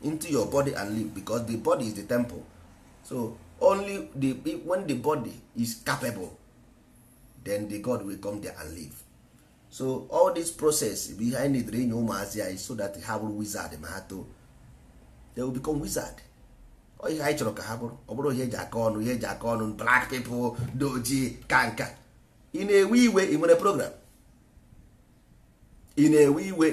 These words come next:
do you have any program that will educate your children? You don't have, then why are you angry? Ka ihe ị na-ewere iwe na, ị na-ewe iwe, ị nwere any program?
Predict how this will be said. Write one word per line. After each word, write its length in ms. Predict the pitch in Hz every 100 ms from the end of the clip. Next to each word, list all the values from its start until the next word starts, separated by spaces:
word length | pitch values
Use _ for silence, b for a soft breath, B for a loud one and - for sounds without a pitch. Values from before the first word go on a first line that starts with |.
| 113
do 60 | 120
you 160 | 156
have 220 | 156 156 135
any 180 | 131 135
program 760 | 113 117 113 - 98 - 101 110 - -
that 200 | 101 98
will 140 | 101
educate 320 | 101 92 120 117
your 100 | -
children? 260 | 95 87
You 60 | 95
don't 160 | 131 123
have, 180 | 78
then 140 | 107 104
why 120 | 127
are 140 | 123
you 100 | 113
angry? 240 | - 139 - - - - - - - - - - - - - - - - - - - - - - - - - - - - - - - - - B B -
Ka 80 | 240
ihe 180 | 311 330
ị 40 |
na-ewere 340 | 247 160 185 196
iwe 180 | 165 117
na, 160 | - -
ị 160 | 294
na-ewe 320 | 294 277 277 302
iwe, 180 | 269 254
ị 20 |
nwere 200 | 294 277
any 120 | 269
program? 380 | 233 220 170